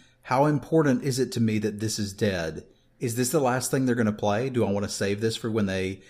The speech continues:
you know, play a legendary enchantment on this thing? Like,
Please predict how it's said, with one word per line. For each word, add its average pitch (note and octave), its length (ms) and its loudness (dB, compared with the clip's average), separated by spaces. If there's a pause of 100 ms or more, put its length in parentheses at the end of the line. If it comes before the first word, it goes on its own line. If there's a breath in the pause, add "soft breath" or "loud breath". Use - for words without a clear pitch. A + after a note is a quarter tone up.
(160 loud breath)
you A#2 80 -4
know, F#2 80 0
play G#2 420 0
a G2+ 100 -4
legendary G2+ 600 0
enchantment G#2+ 520 -2
on C#3 100 0
this D3 180 -4
thing? E3 380 -4 (320 loud breath)
Like, G#2+ 260 2